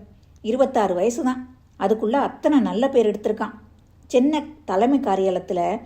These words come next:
அவனை வெளிநாட்டுக்கு அனுப்ப தேர்ந்தெடுத்திருக்கா. அத்தனை கெட்டிக்காரன். அவனும் போக ஒத்துண்டுட்டான்." ரம்யா இந்த மட திறந்த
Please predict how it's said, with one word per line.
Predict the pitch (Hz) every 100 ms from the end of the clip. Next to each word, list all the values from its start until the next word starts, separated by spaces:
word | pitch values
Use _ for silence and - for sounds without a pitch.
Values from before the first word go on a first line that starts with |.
| - - -
அவனை | 226 233 208
வெளிநாட்டுக்கு | 214 285 294 220 208
அனுப்ப | 190 202 220
தேர்ந்தெடுத்திருக்கா. | 214 226 233 208 208 196 202 - - - -
அத்தனை | - 165 - 277 247
கெட்டிக்காரன். | 196 196 262 254 220 220 - - -
அவனும் | 180 190 269 233 190 233 - -
போக | 240 262 294 208
ஒத்துண்டுட்டான்." | 202 262 233 - 208 - - - _ _ -
ரம்யா | 202 196 254 240 170 190 - _ -
இந்த | 220 214
மட | 170 160 240
திறந்த | 240 247 233 247